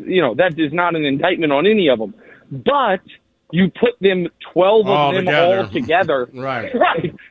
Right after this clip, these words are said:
Speaker 1: <laughs> And, and a lot of them are, you know, unlike most kids that go to junior college,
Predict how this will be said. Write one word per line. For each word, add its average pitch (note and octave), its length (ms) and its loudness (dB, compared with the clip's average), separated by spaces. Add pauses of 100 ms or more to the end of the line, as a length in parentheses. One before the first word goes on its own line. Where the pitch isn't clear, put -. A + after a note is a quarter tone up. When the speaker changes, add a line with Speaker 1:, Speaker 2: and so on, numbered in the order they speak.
Speaker 1:
<laughs> B3 140 -10
And, B3 420 -2
and A3 220 -6 (280)
a G3 120 0
lot G3 380 0
of A3 80 -14
them G#3 200 -14
are, D#3+ 320 0
you E3+ 120 -8
know, C#3+ 220 -6
unlike F3+ 320 0 (100)
most G3+ 360 -2
kids F3+ 180 0
that D3+ 140 2
go D3+ 100 -10
to C3+ 120 -8
junior C#3 320 0
college, C3+ 380 -4